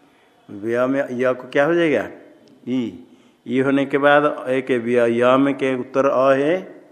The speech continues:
ह है, व य को ई होने पर बी बन गया, बी के आगे अ है, फिर कौन सी अण हो जाएगा? क्या लग गया सूत्र?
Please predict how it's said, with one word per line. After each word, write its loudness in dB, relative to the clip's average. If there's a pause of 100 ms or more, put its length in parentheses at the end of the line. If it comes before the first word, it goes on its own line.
(1160)
ह -2
है, -4 (520)
व 4
य 4
को -2
ई 4
होने 0
पर 0
बी 2
बन 0
गया, -12 (560)
बी 0
के 0
आगे 4
अ 6
है, 2 (1160)
फिर -2
कौन 0
सी -2
अण 2
हो 2
जाएगा? 2 (1000)
क्या -2
लग 0
गया 0
सूत्र? -8